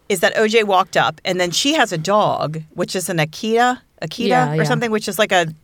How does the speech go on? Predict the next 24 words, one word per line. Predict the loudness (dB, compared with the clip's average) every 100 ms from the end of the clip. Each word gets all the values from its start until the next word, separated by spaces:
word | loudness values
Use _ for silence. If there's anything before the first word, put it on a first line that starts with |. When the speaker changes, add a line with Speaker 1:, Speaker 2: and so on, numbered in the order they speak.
| _
Speaker 2:
Those | -6 -4 -2
are, | -4
dogs | -4 -4
are | -4
mean. | -4 -4 -6 -2
Speaker 1:
They, | 2 2 2
they | -2
can | 0 -2
be | 0 0
very | 0 2
Speaker 2:
Yeah. | 2 0
Speaker 1:
mean. | -4 -10 -18 -20 -20 -20 _
And | 2 4 4 2 -4 -8 -14 _ _
he, | -10 -2 -2 -2 -4 0
O | 2 4
J | 2
was | 2 -2
pissed | -2 -2 -2 -2
because | -4 -2
the | 0
dog | 2 4 2 0
was | -4 0
not, | 0 0 -4 _ _ _ _ _ _ _ _
like, | 0 0 0